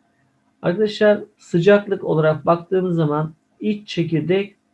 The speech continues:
dış çekirdekten daha sıcaktır. O zaman farklı oldu.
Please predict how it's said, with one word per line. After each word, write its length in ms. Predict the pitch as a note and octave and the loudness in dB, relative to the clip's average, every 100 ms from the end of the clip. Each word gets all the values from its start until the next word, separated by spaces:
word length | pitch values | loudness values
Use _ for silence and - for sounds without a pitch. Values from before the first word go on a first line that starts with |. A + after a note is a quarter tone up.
| D3+ | -2
dış 220 | E3 G#3 | 0 0
çekirdekten 960 | - D#3+ D3+ C3+ C#3+ C3+ F3+ F#3+ G3+ G#3 _ - | -4 -6 -4 -2 -2 -2 0 0 0 -10 _ 0
daha 240 | C#3 D3+ | 2 2
sıcaktır. 760 | C#3+ C3+ B2+ C3 - D#3 - _ _ _ _ _ _ _ _ _ _ _ | 0 0 0 0 -6 -10 -10 _ _ _ _ _ _ _ _ _ _ _
O 80 | C#3 | -4
zaman 220 | C3 C3+ | 0 0
farklı 380 | C3 B2 A#2 C3 | 0 -2 -2 -2
oldu. 320 | A#2 A2 B2+ | -2 -4 -10